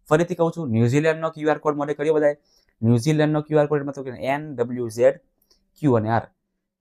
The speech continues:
એન થી લઈને આપણે આર પર જઈએ છે ને, એ પોસિબલ છે, એ સાચું છે, પણ આપણે આર થી લઈને એન પર જઈ શકતા નથી, એ ખોટું છે. જેમ કે જુઓ તમે અહીંયા, હવે તો ધ્યાન આપજો કમ્પ્લીટલી, બધાને એકદમ પાકો આવડી જશે કે ભાઈ વાસ્તવિક સંખ્યા એ પૂર્ણ સંખ્યા છે. જોજો,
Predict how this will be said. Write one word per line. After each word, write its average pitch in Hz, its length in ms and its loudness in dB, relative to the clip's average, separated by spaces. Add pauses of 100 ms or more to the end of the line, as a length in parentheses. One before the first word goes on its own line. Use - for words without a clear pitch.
(400)
એન 151 260 2
થી 190 140 0
લઈને 185 220 4
આપણે 170 220 4
આર 160 200 4
પર 165 180 -4
જઈએ 180 240 0
છે 185 140 -8
ને, 143 180 -8
એ 151 240 -2
પોસિબલ 170 560 2
છે, 165 160 -4 (120)
એ 131 80 -4
સાચું 143 380 -2
છે, 104 100 -14 (140)
પણ 107 100 -8
આપણે 107 300 -8
આર 131 240 2
થી 175 160 -6
લઈને 156 400 2
એન 135 120 2
પર 131 200 -4
જઈ 120 120 0
શકતા 117 400 -2
નથી, 110 440 -4
એ 107 60 -8
ખોટું 104 340 -4
છે. 113 100 -14 (760)
જેમ 143 180 6
કે 156 120 4
જુઓ 143 180 6
તમે 113 200 2
અહીંયા, 117 300 2
હવે 156 100 2
તો 139 100 -10
ધ્યાન 123 220 -2
આપજો 107 180 -2
કમ્પ્લીટલી, 117 520 -6 (380)
બધાને 143 280 6
એકદમ 147 140 0
પાકો 139 260 0
આવડી 113 180 4
જશે 117 120 -6 (380)
કે 160 80 0
ભાઈ 185 100 6
વાસ્તવિક 170 640 4
સંખ્યા 156 540 2
એ 156 80 4 (220)
પૂર્ણ 190 340 4
સંખ્યા 120 460 2
છે. 113 240 -2
જોજો, 123 260 2